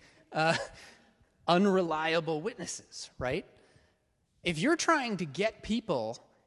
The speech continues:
in this Greco-Roman world to believe your story about a resurrection, and you're just making it up, you would not make up a story that makes it harder for you to convince those people.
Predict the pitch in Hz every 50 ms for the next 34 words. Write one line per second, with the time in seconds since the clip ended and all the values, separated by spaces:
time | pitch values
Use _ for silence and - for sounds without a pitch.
0 | _ _ - - 170 180 180 175 165 156 - - _ _ _ _ _ _ _ -
1 | - 165 160 135 120 - 170 208 208 - 240 214 190 175 175 175 185 185 180 170
2 | 156 147 160 175 180 165 147 127 - 151 123 127 147 147 160 196 220 226 202 180
3 | 196 190 170 - - - 185 190 202 190 180 160 143 139 123 135 135 131 131 131
4 | 139 170 180 147 156 147 160 185 190 - - - 147 110 104 104 123 - - -
5 | - - _ - 160 170 185 185 285 302 339 311 - - 160 147 147 147 156 190
6 | 190 - 233 226 214 180 139 - - 131 135 233 - - 214 220 185 196 269 285
7 | 277 277 294 277 226 208 214 202 214 247 269 277 226 170 170 - - 180 156 156
8 | 190 220 202 - 214 196 180 - 175 - - - 196 196 196 190 175 165 147 170
9 | 160 175 175 190 196 - - 196 170 - - - - - - 208 233 285 285 269
10 | 208 175 170 160 - - 170 160 165 165 170 160 - 180 170 151 147 165 160 147
11 | - - 165 147 143 - - - 233 - - -